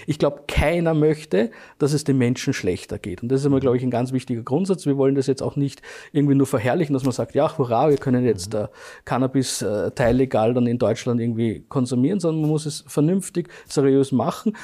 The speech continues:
Speaker 1: Man muss vielleicht sich das dann auch anschauen und mal sagen, „Okay, vielleicht muss ich da und da nachregulieren oder es gibt da und da noch Verbesserungsbedarf.“
Speaker 2: Mhm. Und wird es irgendwann wahrscheinlich so ein politisches Thema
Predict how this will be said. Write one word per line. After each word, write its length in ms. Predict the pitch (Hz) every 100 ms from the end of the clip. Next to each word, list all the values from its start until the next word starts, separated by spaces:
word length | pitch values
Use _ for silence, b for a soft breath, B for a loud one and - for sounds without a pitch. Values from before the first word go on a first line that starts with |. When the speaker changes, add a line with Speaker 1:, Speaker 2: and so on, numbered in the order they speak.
| B
Speaker 1:
Man 100 | 180
muss 160 | 196 220
vielleicht 300 | 220 196 -
sich 120 | 190
das 180 | 180 -
dann 100 | 165
auch 160 | 151
anschauen 340 | 127 185 196 185
und 80 | 170
mal 80 |
sagen, 240 | 160 160 170
„Okay, 220 | 165 175
vielleicht 240 | 170 156
muss 120 | 160 160
ich 120 | 151
da 120 | 139
und 200 | 156 160
da 160 | 143 131 B B
nachregulieren 1000 | 135 160 - 196 196 185 180 196 208 - B B B
oder 180 | 156 156
es 140 | 151
gibt 180 | 156 156
da 140 | 135
und 120 | 151 151
da 60 |
noch 140 | 151 147
Verbesserungsbedarf.“ 1000 | 165 135 - 107 101 - - 60 98 113
Speaker 2:
Mhm. 40 | - _ B B B
Und 240 | 110 104 92
wird 200 | 120 -
es 240 | 110 -
irgendwann 640 | 196 113 120 110 110 113
wahrscheinlich 320 | 107 104 113 104
so 160 | 113
ein 80 | 110
politisches 580 | 120 113 - 113 107 -
Thema 300 | 113 117